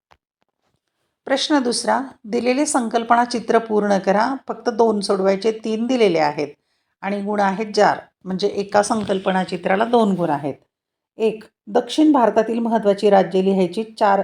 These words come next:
रिकाम्या चौकटीमध्ये चार राज्यांची नावं लिहायची. दक्षिण भारतातील महत्त्वाची राज्ये. दुसरं संकल्पना चित्र विषय आहे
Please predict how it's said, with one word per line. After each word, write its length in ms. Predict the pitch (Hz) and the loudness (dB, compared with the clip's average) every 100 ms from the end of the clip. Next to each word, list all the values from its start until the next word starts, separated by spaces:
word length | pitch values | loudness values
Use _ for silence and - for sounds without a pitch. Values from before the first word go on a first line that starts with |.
| 190 | -2
रिकाम्या 400 | 180 190 185 185 | -6 -4 -2 -2
चौकटीमध्ये 760 | 175 202 190 180 185 180 180 240 - _ _ _ - | 0 0 2 -2 -4 -4 -2 -4 -6 _ _ _ -4
चार 320 | 202 202 - | -2 -2 0
राज्यांची 600 | 202 190 190 175 175 185 | 0 2 0 -2 -2 -4
नावं 400 | 175 160 202 302 - | -4 -2 -2 -2 -4
लिहायची. 460 | 240 240 180 - - | -2 0 0 -4 -8
दक्षिण 420 | 180 180 - 196 | -6 -6 -6 -2
भारतातील 560 | 196 175 170 170 170 185 | 0 0 0 -2 -2 -4
महत्त्वाची 760 | 185 175 170 165 247 311 - _ _ - | -4 -4 -4 -4 -4 -4 -6 _ _ -6
राज्ये. 500 | 220 190 131 123 - _ _ _ _ _ _ _ _ _ _ _ _ _ _ _ _ - | -2 -2 -4 -12 -14 _ _ _ _ _ _ _ _ _ _ _ _ _ _ _ _ -8
दुसरं 280 | 262 - 294 | -4 0 0
संकल्पना 560 | 285 262 247 240 233 | 0 -2 -2 -2 -2
चित्र 360 | 233 240 - 220 | -2 -4 0 0
विषय 280 | 226 226 233 | 0 2 2
आहे 380 | 214 202 214 | 4 2 -2